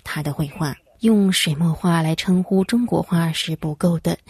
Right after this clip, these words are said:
顾名思义，水墨画仅仅是将彩色变成墨，将其列为西洋画的水彩画当中的一种。我认为这样对中国画来说是不公平的。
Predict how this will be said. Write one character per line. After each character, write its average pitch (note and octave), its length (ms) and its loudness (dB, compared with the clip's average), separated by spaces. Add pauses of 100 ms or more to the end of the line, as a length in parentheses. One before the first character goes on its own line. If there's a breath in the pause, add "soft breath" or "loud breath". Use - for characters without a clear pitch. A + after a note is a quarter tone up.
(440 loud breath)
顾 C4 120 4
名 E3+ 200 2
思 - 260 -4
义， A3+ 280 -2
水 - 180 -8
墨 C#3+ 220 -4
画 D3+ 220 -8
仅 D3+ 180 0
仅 D3 240 -6
是 - 140 -6
将 E3 340 0
彩 - 260 -10
色 D#3 260 -2
变 D#3+ 180 0
成 D3 200 -8
墨， E3 380 4 (340 loud breath)
将 F3+ 200 0
其 - 180 -4
列 E3 180 4
为 D3+ 180 -4
西 A3 280 -2
洋 C#3+ 240 -4
画 E3+ 180 -6
的 C#3+ 220 -4
水 - 180 -6
彩 - 180 -6
画 D#3+ 200 -4
当 D#3+ 180 0
中 E3 160 0
的 D#3+ 160 -2
一 F3 180 -2
种。 - 200 -8 (580 loud breath)
我 F#3 140 4
认 G#3+ 160 0
为 D3+ 160 -6
这 F#3+ 140 -2
样 D#3 180 -2
对 D#3+ 160 -6
中 A3 240 -2
国 D3 180 -4
画 D3+ 200 -6
来 D3 120 -8
说 D#3+ 320 -4
是 D#3+ 200 -4
不 D#3 160 -2
公 D3+ 200 -2
平 C#3 280 -6
的。 D3+ 120 -2